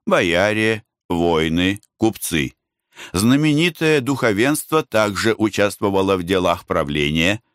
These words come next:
Святополк Михаил и Мономах звали Олега на совет с боярами, градскими людьми, епископами, игуменами.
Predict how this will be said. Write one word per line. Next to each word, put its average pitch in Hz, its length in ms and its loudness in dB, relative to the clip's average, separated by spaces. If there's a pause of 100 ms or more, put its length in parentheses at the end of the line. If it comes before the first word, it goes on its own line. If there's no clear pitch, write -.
(320)
Святополк 160 800 0
Михаил 113 720 0
и 104 140 0
Мономах 85 760 -2 (420)
звали 131 500 2
Олега 110 640 0
на 101 160 0
совет 90 440 0
с 71 60 -16
боярами, 71 840 0 (360)
градскими 104 640 0
людьми, 80 580 0
епископами, 87 1040 0
игуменами. 85 800 0